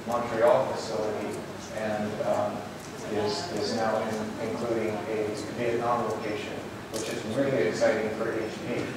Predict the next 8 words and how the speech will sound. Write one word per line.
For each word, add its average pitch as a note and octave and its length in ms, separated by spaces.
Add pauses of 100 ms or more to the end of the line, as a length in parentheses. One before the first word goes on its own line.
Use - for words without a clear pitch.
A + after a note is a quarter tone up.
(360)
Um, G2+ 160
there's A2 220
business B2 480
continuity B2+ 680
benefits, B2 680 (320)
there's C#3+ 220
benefits A2+ 540
associated A2 840